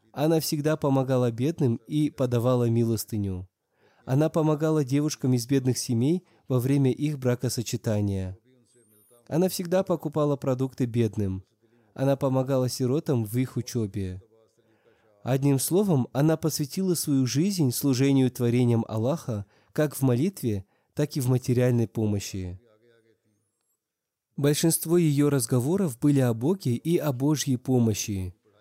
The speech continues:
Она дружила с такими людьми, которые любили Всевышнего Аллаха.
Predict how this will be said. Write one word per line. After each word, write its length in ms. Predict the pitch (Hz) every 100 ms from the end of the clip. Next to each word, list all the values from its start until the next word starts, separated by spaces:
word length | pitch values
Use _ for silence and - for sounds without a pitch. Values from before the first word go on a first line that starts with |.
| _ _
Она 300 | 135 151 165
дружила 460 | 156 151 160 190
с 80 | 165
такими 340 | - 135 147 139
людьми, 460 | 131 113 127 190
которые 420 | - 139 147 135
любили 420 | 131 123 139 160 143
Всевышнего 640 | - 120 131 127 131 117
Аллаха. 560 | 110 107 101 104 92